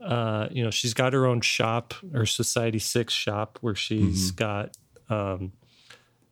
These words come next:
Speaker 1: uh, you know, prints and laptop sleeves and little notebooks and all that stuff. So, like, she is,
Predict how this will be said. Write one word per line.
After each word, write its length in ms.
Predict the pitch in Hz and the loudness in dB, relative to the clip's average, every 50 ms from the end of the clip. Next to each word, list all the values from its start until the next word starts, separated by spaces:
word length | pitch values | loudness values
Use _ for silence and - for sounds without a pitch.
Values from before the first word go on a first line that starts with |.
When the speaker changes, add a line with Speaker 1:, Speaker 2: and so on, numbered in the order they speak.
| _ _ _ _ - | _ _ _ _ -6
Speaker 1:
uh, 680 | 117 113 107 107 - - - - - 55 - - - - _ _ | -6 -4 -4 -4 -6 -8 -6 -6 -6 -6 -8 -8 -12 -14 _ _
you 100 | - 117 | -4 -4
know, 80 | 107 98 | -4 -4
prints 600 | - - - - 135 123 117 110 101 - - - | -6 -4 -2 0 0 2 0 0 -2 -4 -6 -6
and 280 | - - 143 110 101 104 | -6 -4 -4 -2 0 0
laptop 480 | 107 107 104 - - - 98 98 - | 0 0 -2 -4 -6 -6 -6 -6 -6
sleeves 520 | - - - 110 107 101 101 98 92 92 - | -6 -6 -4 -2 -2 0 -2 -2 -4 -4 -6
and 120 | 104 104 | -4 -4
little 160 | 104 104 107 | -2 -2 -2
notebooks 560 | 98 98 104 110 110 - - 101 95 - - - | -2 -2 -2 -4 -4 -4 -6 -6 -6 -6 -6 -6
and 80 | 95 | -6
all 100 | 101 101 95 | -4 -4 -4
that 180 | 101 - - | -6 -6 -8
stuff. 360 | - - - - 123 - - | -10 -8 -8 -8 -8 -8 -10
So, 260 | - - - 123 120 120 127 123 | -10 -4 -2 0 0 0 0 0
like, 220 | 123 123 120 117 | 0 0 0 0
she 440 | - - - - 147 156 160 160 156 | -2 -2 0 0 2 4 4 4 4
is, 560 | 151 - 135 131 131 127 120 117 - - - | 4 4 6 6 6 6 4 2 0 -2 -6